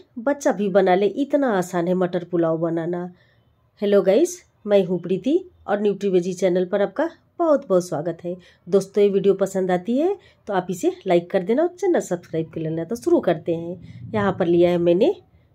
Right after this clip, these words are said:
पुलाव बिरयानी वाली लंबी वाली राइस एक कप। इसे धो करके थर्टी फ़ोर्टी मिनट के लिए पानी में छोड़ देंगे भीगने के लिए। यहाँ पर लिया है मैंने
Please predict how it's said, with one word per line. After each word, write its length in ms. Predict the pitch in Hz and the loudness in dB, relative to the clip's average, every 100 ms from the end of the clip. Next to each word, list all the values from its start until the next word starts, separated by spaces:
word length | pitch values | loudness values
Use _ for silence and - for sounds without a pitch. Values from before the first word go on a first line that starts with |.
| _ _ _ _ _ _ 208 | _ _ _ _ _ _ -2
पुलाव 240 | 196 180 | 2 2
बिरयानी 380 | 180 180 185 180 | 2 4 4 4
वाली 300 | 180 220 349 - 175 | 4 2 0 -2 -4
लंबी 260 | 175 175 | 0 2
वाली 240 | 165 160 165 | 2 2 0
राइस 440 | 156 214 392 - - - _ - | 2 2 2 -2 -16 -20 _ 2
एक 240 | 220 - - | 2 2 -8
कप। 220 | 147 - _ _ _ - | -8 -8 _ _ _ -12
इसे 200 | 190 190 | -2 -2
धो 200 | 170 185 | 0 0
करके 360 | 185 175 165 349 415 _ _ _ _ _ _ - | 2 0 2 0 0 _ _ _ _ _ _ -6
थर्टी 240 | 185 214 | -2 -2
फ़ोर्टी 280 | 208 196 202 | 0 0 2
मिनट 260 | 196 190 185 | 4 2 0
के 120 | 190 | 0
लिए 220 | 196 262 392 - _ _ _ _ | 2 2 0 -6 _ _ _ _
पानी 240 | 196 180 175 | -2 2 2
में 200 | 320 - _ - | 0 -4 _ -6
छोड़ 180 | - 160 | 0 0
देंगे 280 | 147 170 180 | 2 0 0
भीगने 340 | 202 175 170 | 0 0 0
के 120 | 147 151 | -2 -4
लिए। 260 | 156 151 165 _ _ 220 | -4 -6 -10 _ _ -4
यहाँ 200 | 214 208 | -2 0
पर 140 | 196 | 2
लिया 240 | 185 185 | 4 4
है 80 | 185 | 4
मैंने 320 | 180 185 233 | 4 4 4